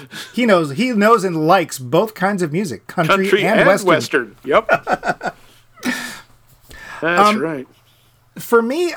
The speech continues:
Speaker 1: up till now, this question and the first one have felt so connected as have almost been the same thing. Meaning,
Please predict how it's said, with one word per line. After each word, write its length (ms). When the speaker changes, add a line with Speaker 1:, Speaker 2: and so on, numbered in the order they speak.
Speaker 1:
up 160
till 200
now, 260
this 180
question 420
and 120
the 60
first 380
one 240
have 220
felt 260
so 220
connected 580
as 160
have 140
almost 460
been 160
the 100
same 400
thing. 480
Meaning, 380